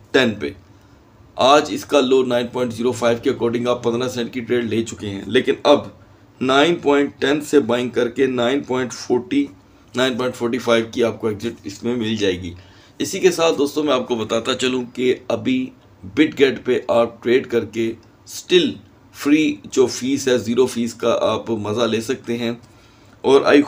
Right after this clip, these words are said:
hope कि जितने भी बिगनर हैं जो अभी जानते नहीं स्पॉट ट्रेडिंग के बारे में, तो वो वहाँ पर अपना तकरीबन अपना जो हाथ है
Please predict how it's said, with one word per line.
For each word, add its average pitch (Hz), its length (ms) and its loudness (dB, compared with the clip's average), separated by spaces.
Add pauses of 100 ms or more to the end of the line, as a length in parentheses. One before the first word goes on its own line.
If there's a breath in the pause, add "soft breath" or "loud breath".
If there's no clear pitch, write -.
hope 143 240 6
कि 143 100 2
जितने 117 380 -6
भी 156 120 2
बिगनर 113 420 -2
हैं 117 200 -2
जो 113 160 0
अभी 117 180 -2
जानते 113 420 -4
नहीं 123 220 -2
स्पॉट 117 360 -2
ट्रेडिंग 123 320 0
के 135 80 2
बारे 120 300 0
में, 127 220 -4 (560 soft breath)
तो 170 120 4
वो 156 180 2
वहाँ 135 300 -2
पर - 320 -4 (440)
अपना 131 420 0 (220)
तकरीबन 151 520 0
अपना - 300 -4
जो 120 520 0
हाथ 120 360 0
है 113 220 -4